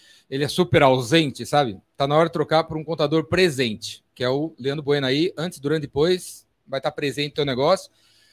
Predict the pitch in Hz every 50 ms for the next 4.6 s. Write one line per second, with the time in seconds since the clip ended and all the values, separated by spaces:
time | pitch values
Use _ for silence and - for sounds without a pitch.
0 | _ _ _ _ _ _ - 185 180 185 180 185 202 226 226 220 160 190 208 202
1 | 208 196 170 202 170 175 - - 180 - - 175 156 151 175 185 175 - 185 -
2 | 185 180 - - 196 165 131 120 113 - _ - 151 170 185 190 175 170 185 208
3 | 214 202 220 254 254 202 165 143 127 110 101 - - - - _ - 139 135 160
4 | 196 190 180 190 196 214 240 247 254 254 262